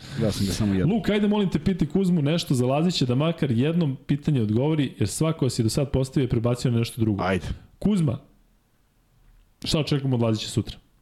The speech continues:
Speaker 1: Šta je? Koje je pitanje? To je pitanje.
Speaker 2: Ne, da ja, ja pitam tebe za Lazića bilo šta, da ima
Speaker 1: Od
Speaker 2: šta da
Speaker 1: Lazića
Speaker 2: kaže.
Speaker 1: očekujemo beskompromisnu borbu do posljednjeg daha.
Speaker 2: Pa i sad ovo, stop, pa i sad ovo pitanje, gledaj u kosku. Koliko poena očekujemo od Lazića?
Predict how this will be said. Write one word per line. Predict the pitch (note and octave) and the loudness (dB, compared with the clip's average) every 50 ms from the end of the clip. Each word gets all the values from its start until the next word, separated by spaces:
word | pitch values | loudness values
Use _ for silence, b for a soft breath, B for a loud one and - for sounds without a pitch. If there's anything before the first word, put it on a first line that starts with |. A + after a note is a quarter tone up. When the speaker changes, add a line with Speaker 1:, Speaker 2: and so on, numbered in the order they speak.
| _ _ | _ _
Speaker 1:
Šta | - - - F#3 | -6 -2 0 0
je? | D#3+ G#2+ | 0 -2
Koje | - - D3 | -2 -2 -2
je | D#3+ D#3 | -2 -2
pitanje? | D3+ A2 A#2 F#2+ D#2 - - - - | -2 -2 -2 -4 -4 -8 -14 -20 -6
To | - D#3 | -4 -2
je | F3 D3+ | -2 0
pitanje. | - - D#3+ E3 D3 | -2 -2 0 0 0
Speaker 2:
Ne, | A2+ A#2+ C3+ B2 | 0 0 0 -2
da | G#2+ G#2+ A2+ B2 | -2 -2 0 0
ja, | C3+ C#3+ C3 A#2+ | 0 0 0 0
ja | B2+ C#3 C#3+ C#3+ C3 B2 B2+ - C#3+ C#3 C#3 C3 | 0 0 0 0 -2 -2 -2 -2 0 0 0 0
pitam | C3 D#3+ D3 - C3 | 0 -2 -2 -2 -2
tebe | - D3 C#3+ C3 | 0 0 0 2
za | A#2+ A#2+ | 2 2
Lazića | A#2+ B2 C3 C3 - - A#2+ | 0 0 0 0 -2 -2 0
bilo | B2 B2 A#2 A2 | 0 0 0 0
šta, | - - G#2+ G2 | 0 0 -2 0
da | G#2 A2+ | 0 0
ima | A#2+ B2 | 0 2
Speaker 1:
Od | F#2+ | 2
Speaker 2:
šta | F2+ - | 2 2
da | A2+ | 2
Speaker 1:
Lazića | B2 D3 D3+ C3+ | 2 2 0 0
Speaker 2:
kaže. | G#2 A#2 | 0 0
Speaker 1:
očekujemo | G#2+ - - C#3 - - B2+ G#2+ F#2 F2 | 0 0 0 0 0 0 0 -2 -4 -2
beskompromisnu | - D3+ E3+ - - - - B2+ A2+ - A#2 A2 A2 G#2+ - - G#2+ | -2 -2 -2 -2 -2 -2 -2 0 0 2 2 2 0 0 0 0 0
borbu | F#2 G2+ F#2+ D#2+ C#2+ D2+ D#2 | 2 0 0 -2 -6 -10 -10
do | G2+ G2 G2+ A2+ | -4 -2 0 0
posljednjeg | G#2 - - G#2+ G2+ - A2 G2 F#2 E2 | 0 0 -2 -2 0 2 0 0 0 0
daha. | D#2 D2 - - - - E3+ | -2 -4 -6 -10 -8 -8 -4
Speaker 2:
Pa | - - E3+ | -2 0 -2
i | E3 | 0
sad | - F#3 E3+ | 0 0 0
ovo, | E3 D#3+ C3 G#2 G#2 - - | 2 0 0 -2 -4 -10 -14
stop, | - - - F3 F3 - - - - - _ - C#3 | -16 -4 -2 -2 -2 -2 -6 -12 -14 -16 _ -18 -4
pa | - E3 | -2 0
i | E3 | 0
sad | D#3 - E3+ D3 | 2 0 0 2
ovo | C#3 C3 B2 | 0 -2 0
pitanje, | - C3 - - A#2+ A#2 | -2 -2 -2 0 0 0
gledaj | D3 D#3 C#3+ | 2 0 0
u | B2+ | 0
kosku. | - B2 A2 - - - - _ _ _ _ _ | 0 -2 -2 -2 -6 -16 -20 _ _ _ _ _
Koliko | - C3 C3+ F#3 F#3+ - A3+ | -2 0 0 0 0 -2 -2
poena | A3 - E3+ E3+ F3 F3+ E3+ | 0 0 0 0 2 2 0
očekujemo | C#3 B2+ - C#3+ B2+ - C#3 B2 | 0 0 0 -2 -2 0 0 0
od | A2+ G#2+ | 0 0
Lazića? | G#2+ G#2 G2 G2 F#2+ - | 2 0 0 -2 -2 0